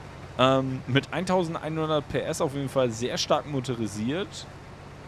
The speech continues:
haben wir eigentlich einen sehr schönen Mähdrescher. Aber er hat halt seine Fahrphysikprobleme.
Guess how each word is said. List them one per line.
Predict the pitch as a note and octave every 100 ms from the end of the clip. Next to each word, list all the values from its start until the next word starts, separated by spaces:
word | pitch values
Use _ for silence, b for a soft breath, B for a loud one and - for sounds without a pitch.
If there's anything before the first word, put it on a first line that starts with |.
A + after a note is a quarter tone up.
| - -
haben | C3
wir | D3
eigentlich | C#3+ C3+ E3+
einen | D#3
sehr | E3
schönen | - G3 G#3+
Mähdrescher. | A3 G#3 A2+ G2 F#2+ G2 F2+ - - - - -
Aber | A2+ B2 E3+ G3+ B3+ F4+ - - - - - -
er | C3+ B2+
hat | G#3 A#3+
halt | C4 -
seine | F#3+ G3 G#3+ A3 G#3 F3+ - - - - - - -
Fahrphysikprobleme. | G3+ F3+ - C3+ A2 G#2+ - - G2 F#2+ F2+ F2 E2+